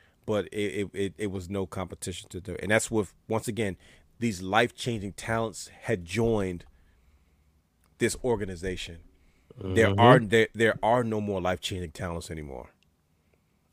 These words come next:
Speaker 1: We're talking the generational talents like the Hulk Hogan's, the John Cena's, the Rocks, the Austins,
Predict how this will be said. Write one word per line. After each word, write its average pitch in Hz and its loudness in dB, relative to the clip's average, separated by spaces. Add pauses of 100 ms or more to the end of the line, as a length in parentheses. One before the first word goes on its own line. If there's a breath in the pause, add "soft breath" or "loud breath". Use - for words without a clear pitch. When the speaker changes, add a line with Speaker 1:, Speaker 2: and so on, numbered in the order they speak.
Speaker 1:
We're 107 -2
talking 107 0
the 92 -2
generational 104 0
talents 92 -4
like 87 -4
the 90 -14
Hulk 98 -4
Hogan's, 95 -6
the 92 -10
John 90 -8
Cena's, 85 -8
the 82 -8
Rocks, 85 -4
the 87 -10
Austins, 78 -8